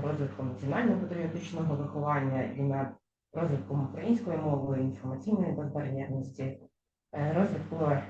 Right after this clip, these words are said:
міжнародного та міжмуніципального співробітництва, зокрема якраз, е, розбудови наших, е, м, більше проєктів щодо, е, партнерства, тому що ми бачимо, що, е,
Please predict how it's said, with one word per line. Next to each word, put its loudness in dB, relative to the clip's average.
міжнародного 2
та 0
міжмуніципального 0
співробітництва, -2
зокрема 0
якраз, 0
е, 0
розбудови 0
наших, -2
е, -2
м, -2
більше -4
проєктів -2
щодо, -2
е, 0
партнерства, -2
тому 0
що -4
ми 2
бачимо, 0
що, -4
е, -2